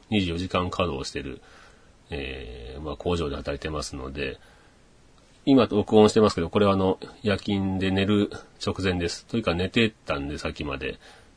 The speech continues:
寝て起きてちょっと録音して、また寝て、それから仕事に行くと。で、朝帰ってきて、朝方に編集をして、うわ、もう眠いと思って、まあ、だんだん雑な編集になりながら寝るという感じですかね。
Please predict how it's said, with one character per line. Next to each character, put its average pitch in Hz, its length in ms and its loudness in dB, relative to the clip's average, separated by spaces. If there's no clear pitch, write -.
寝 98 100 -2
て 101 120 0
起 101 120 0
き - 80 -16
て 82 100 -6
ち 87 80 -4
ょ 90 40 -2
っ 85 40 -4
と 80 120 -6
録 76 240 -4
音 76 180 -4
し - 60 -10
て、 92 120 -2
ま 90 140 -2
た 87 200 0
寝 85 160 -4
て、 82 340 -4
そ - 120 -14
れ 95 60 -8
か - 80 -2
ら 82 40 -2
仕 - 140 -4
事 85 160 -4
に 80 80 -4
行 78 100 -8
く 80 60 -10
と。 - 200 -10
で、 95 400 0
朝 90 240 -2
帰 - 100 -4
っ 76 120 -2
て - 240 -14
き - 120 -20
て、 101 460 0
朝 - 260 -4
方 82 320 -2
に 104 480 0
編 87 280 -4
集 82 300 -6
を 73 120 -6
し - 80 -10
て、 87 380 -2
う 185 120 -8
わ、 - 120 -2
も 85 140 -2
う 87 40 -2
眠 85 240 -2
い 78 60 -6
と 76 80 -8
思 71 120 -6
っ 69 40 -12
て、 65 240 -8
ま 69 420 -6
あ、 98 40 -10
だ 87 120 -2
ん - 20 -2
だ 85 80 -2
ん 80 40 -4
雑 85 240 -2
な 78 120 2
編 85 240 -4
集 - 100 -4
に 85 60 -4
な 82 60 -2
り 85 60 -2
な 87 100 -2
が 90 120 -2
ら 101 200 -2
寝 78 120 -4
る 73 100 -8
と 73 80 -8
い 65 80 -6
う 62 40 -12
感 71 200 -6
じ 71 60 -8
で 76 80 -8
す - 80 -10
か 67 120 -12
ね。 78 180 -12